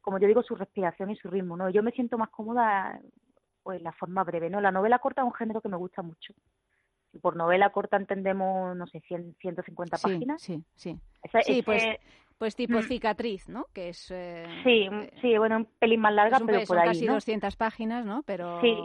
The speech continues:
Speaker 2: sí.
Speaker 1: sí, a lo mejor le sobran. <laughs>
Speaker 2: <laughs>
Speaker 1: Y luego los cuentos, pues también, pero por ejemplo el microrrelato o los cuentos muy breves no son para mí,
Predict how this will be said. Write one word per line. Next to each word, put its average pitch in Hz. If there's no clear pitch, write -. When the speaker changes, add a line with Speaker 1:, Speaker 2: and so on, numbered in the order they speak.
Speaker 2:
sí. -
Speaker 1:
sí, 220
a 185
lo 185
mejor 175
le 208
sobran. 180
<laughs> 240
Speaker 2:
<laughs> 285
Speaker 1:
Y 233
luego 240
los 285
cuentos, 247
pues 233
también, 208
pero 226
por 185
ejemplo 202
el 226
microrrelato 185
o 226
los 214
cuentos 208
muy 202
breves 240
no 208
son 190
para 170
mí, 156